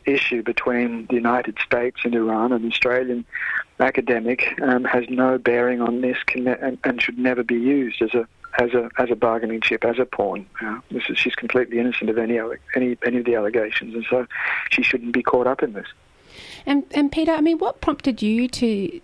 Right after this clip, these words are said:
Speaker 2: to speak out and, and write your piece? And, and, and you're also speaking to other media to, to raise the, the case of Kylie Moore Gilbert.
Speaker 1: Well, I, I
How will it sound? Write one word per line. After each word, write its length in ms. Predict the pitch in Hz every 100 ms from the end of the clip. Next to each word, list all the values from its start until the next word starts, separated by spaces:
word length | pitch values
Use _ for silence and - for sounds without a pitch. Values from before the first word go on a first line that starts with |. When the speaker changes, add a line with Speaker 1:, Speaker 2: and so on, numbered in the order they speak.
| -
Speaker 2:
to 200 | 226 208
speak 380 | - 220 202
out 240 | 202 190 175
and, 140 | 180
and 160 | 190 190
write 200 | 185 -
your 120 | 185
piece? 340 | - 180 -
And, 240 | 180 180 175
and, 340 | 180 175 170
and 280 | - 180 170
you're 140 | 185 196
also 220 | 175 190
speaking 440 | 180 185 175 180 170 - - - - -
to 140 | - 240
other 180 | 226 214
media 480 | 208 208 196 175
to, 260 | 175 196 175 -
to 140 | 202
raise 480 | 185 180 175 180 -
the, 340 | 185 180 - -
the 100 | 180
case 380 | - 170 170
of 120 | 175 -
Kylie 260 | 170 165
Moore 160 | 170 156
Gilbert. 280 | 170 160 - 175 - - - - - - - -
Speaker 1:
Well, 160 | 196 196
I, 260 | 202 202 196
I 140 | 180